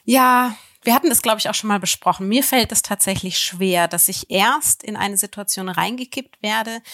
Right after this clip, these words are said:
dass ich Menschen kennenlerne, dass ich sie mit ihren schönen, hellen und den Schattenseiten kennenlerne und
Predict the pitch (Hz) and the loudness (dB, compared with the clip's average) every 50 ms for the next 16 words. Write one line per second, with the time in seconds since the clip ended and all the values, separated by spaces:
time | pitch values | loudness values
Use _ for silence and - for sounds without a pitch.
0 | - - - - - - 175 170 180 - 202 190 220 240 - - 220 - - 220 | -16 -16 -16 -10 -4 -2 -2 -2 0 0 0 2 2 0 -2 -4 -4 -4 -2 -2
1 | 214 233 240 226 214 214 202 202 202 208 208 202 202 202 196 - 180 175 - - | -2 -2 -4 -4 -2 0 0 0 0 -2 -4 -4 -6 -6 -4 -2 0 0 0 0
2 | - 190 - - - 196 190 190 185 180 - - - - - - - 190 165 - | 0 -2 -2 -2 0 0 -2 -4 -4 -6 -10 -14 -18 -18 -18 -10 -8 -8 -4 -2
3 | - 196 190 185 185 180 180 180 - - 185 - - - - - 226 226 233 233 | 0 0 0 0 -2 -6 -8 -10 -10 -6 -4 -2 0 0 0 0 0 -2 -2 -4
4 | 226 208 202 185 185 214 202 220 233 226 214 - - 240 262 254 214 208 - - | -4 -4 -2 0 2 4 4 4 2 0 -4 -6 -6 -6 -6 -4 -4 -4 -4 -4
5 | - - - - 202 - - 175 175 - 185 175 - - 180 180 180 185 180 180 | -6 -8 -10 -4 -2 0 0 0 0 -2 -6 -12 -8 -6 -6 -4 -4 -6 -6 -2
6 | 180 180 180 185 208 220 233 - 220 190 | 0 0 0 0 0 -4 -6 -10 -12 -8